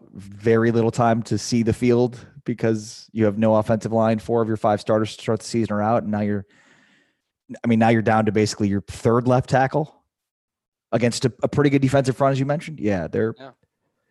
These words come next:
Speaker 2: And you can't trust your running back to hold on to the football.
Speaker 1: So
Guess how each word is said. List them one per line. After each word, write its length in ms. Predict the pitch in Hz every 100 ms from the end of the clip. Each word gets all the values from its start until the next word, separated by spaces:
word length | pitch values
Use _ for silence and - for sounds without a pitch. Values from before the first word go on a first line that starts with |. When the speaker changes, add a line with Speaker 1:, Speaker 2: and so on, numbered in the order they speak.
| _ _
Speaker 2:
And 120 | 139
you 60 | 147
can't 240 | 170 165
trust 280 | - 165 151
your 80 | 160
running 200 | 165 170
back 180 | 160 151
to 60 | 143
hold 200 | 160 160
on 80 | 160
to 60 |
the 80 | 156
football. 500 | - 190 - 113 - _ _ -
Speaker 1:
So 460 | - 156 143 147